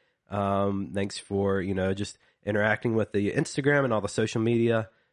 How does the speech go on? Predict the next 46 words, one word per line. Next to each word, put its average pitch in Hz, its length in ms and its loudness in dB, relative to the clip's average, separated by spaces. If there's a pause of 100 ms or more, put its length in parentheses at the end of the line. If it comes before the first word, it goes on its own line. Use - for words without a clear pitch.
(120)
Um, 90 360 -4
thank 101 180 -2
you 104 60 -4
for 104 180 2
signing 110 320 0
up - 100 -6
for 107 120 -2
Rem-, 104 320 2
Remind 107 480 0
one 104 180 0
oh 101 80 2
one. 110 380 -2 (380)
The 104 100 -6
information 104 500 0
for 104 160 -2
that 95 280 0
is 107 280 0
on 107 420 0
Instagram 82 580 -6
right 82 180 -4
now. 90 240 -4 (420)
Um, 90 320 -4
so - 120 -10
if - 100 -6
you 90 60 -4
go 95 80 0
to 92 100 -2
that, 104 200 0
you 92 80 -8
can 95 120 -8
see 92 140 -8
how 85 100 -4
to 85 80 -6
sign 92 260 -4
up. 151 260 0 (360)
It's - 120 -20
one 104 140 -4
of 90 80 -2
the 92 220 0
highlights 87 460 0
for - 140 -10
the 87 80 -6
stories. 87 500 -4 (460)
And 95 200 -6
then, 98 300 -2
uh, 90 200 -8